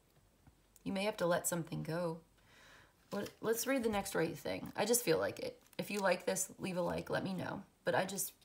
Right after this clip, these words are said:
I just feel called. So the next right thing is rather short. It says, It may not be easy,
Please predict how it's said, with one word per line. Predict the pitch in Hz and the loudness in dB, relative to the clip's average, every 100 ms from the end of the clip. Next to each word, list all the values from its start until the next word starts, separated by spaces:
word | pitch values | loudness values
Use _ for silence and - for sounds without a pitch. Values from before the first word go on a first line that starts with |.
| - | -4
I | |
just | 202 208 | -2 -2
feel | - 180 | 0 -2
called. | - 156 - - | 0 -2 -2 -4
So | - 185 | -2 0
the | 196 | 2
next | 240 - | 2 4
right | 294 294 | 4 4
thing | - 185 190 | 2 2 2
is | 185 | 0
rather | 170 175 | 2 2
short. | 220 190 | 2 2
It | 185 | 2
says, | - 160 170 - - - - - | 2 2 2 -4 -12 -14 -14 4
It | - 226 | 8 10
may | 208 208 | 8 6
not | 226 | 6
be | 240 - 285 | 4 2 4
easy, | 262 208 180 175 | 6 6 2 0